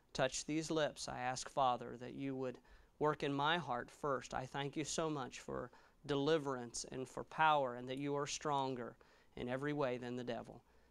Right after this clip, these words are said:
In Jesus' name, amen. In preaching through Ephesians, we have come to some very applicable verses in this last chapter five and chapter six. We saw a lot of things about the home. If you weren't here and you did not hear those messages on the home,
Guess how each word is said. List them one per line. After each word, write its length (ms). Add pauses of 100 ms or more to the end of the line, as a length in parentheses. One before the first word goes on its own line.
(140)
In 120
Jesus' 480
name, 320 (200)
amen. 800
In 100
preaching 420
through 180
Ephesians, 640
we 160
have 180
come 240
to 60
some 180
very 220
applicable 520
verses 540
in 80
this 220 (220)
last 360
chapter 360
five 340
and 160 (240)
chapter 380
six. 400
We 100
saw 360 (200)
a 80
lot 220
of 80
things 180
about 300
the 100
home. 420
If 160
you 120
weren't 260 (160)
here 380
and 120
you 120
did 140
not 180
hear 180
those 160
messages 500
on 140
the 80
home, 380